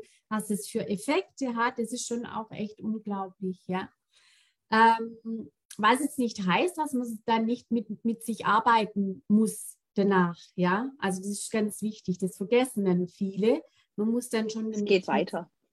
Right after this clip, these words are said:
Speaker 1: Es geht weiter, genau. Und, äh, genau. Und,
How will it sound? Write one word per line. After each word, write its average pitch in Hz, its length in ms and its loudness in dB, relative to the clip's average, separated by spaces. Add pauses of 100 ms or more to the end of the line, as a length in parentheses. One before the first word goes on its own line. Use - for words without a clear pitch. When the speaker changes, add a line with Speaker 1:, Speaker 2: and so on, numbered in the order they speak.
Speaker 1:
Es 220 200 -4
geht 220 200 -4
weiter, 180 380 -6
genau. 180 500 -10 (760)
Und, 214 540 -2
äh, 208 360 0
genau. 190 500 2 (560)
Und, 254 520 4